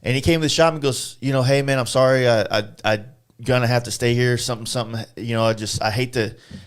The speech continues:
he started kinda talking to me in a threatening manner.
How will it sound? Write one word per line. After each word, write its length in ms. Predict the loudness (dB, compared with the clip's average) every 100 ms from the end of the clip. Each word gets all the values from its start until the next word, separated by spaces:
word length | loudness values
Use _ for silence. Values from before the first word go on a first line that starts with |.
| -2
he 140 | 0
started 420 | 2 4 2 0
kinda 240 | -2 0 0
talking 340 | 0 -2 -2
to 60 | -4
me 100 | -6
in 60 |
a 80 | -6
threatening 640 | -8 -6 -4 -4 -4 -8 -6
manner. 540 | -6 -4 -6 -8 -14